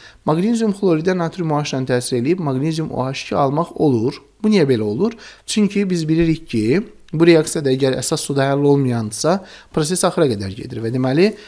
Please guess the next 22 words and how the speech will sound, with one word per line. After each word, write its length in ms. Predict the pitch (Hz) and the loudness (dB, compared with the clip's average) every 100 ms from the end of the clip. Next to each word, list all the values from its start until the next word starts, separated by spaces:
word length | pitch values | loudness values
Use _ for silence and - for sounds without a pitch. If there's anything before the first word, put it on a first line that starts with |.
| - - | -8 0
maqnezium 400 | 143 160 160 147 | 2 2 0 -2
hidroksid 460 | 135 123 120 - - | 0 -2 -2 -6 -6
suda 180 | 139 139 | -4 -2
həll 180 | 131 127 | 0 2
olmayan 540 | 135 127 110 127 156 | 2 2 -2 -2 0
bir 260 | 127 139 139 - - | 0 0 -4 -18 -4
əsasdır 480 | 131 - 113 - 147 | -2 -2 -4 -6 -6
və 140 | 135 | -4
ona 140 | 143 143 | -2 0
görə 180 | 127 117 | 0 -2
də 60 | |
proses 420 | 117 120 180 190 196 - _ | -4 -2 2 0 -2 -16 _
həll 200 | 131 131 | -2 0
olan 240 | 135 151 143 | 2 0 0
əsasa, 540 | - 113 - 160 202 202 - - _ | -2 -4 -2 0 0 -4 -18 -20 _
ə, 360 | - 131 127 123 | 0 2 4 2
maqneziumun 680 | 131 135 156 147 123 117 113 | 0 0 0 0 -2 -2 -2
duzu 240 | 127 151 | 2 2
ilə 140 | 165 165 | 2 0
təsir 320 | 143 127 131 120 | -2 -2 -4 -4
etmə 180 | 127 | -4
şəklində 640 | 123 117 117 113 117 160 | -4 -6 -6 -6 0 0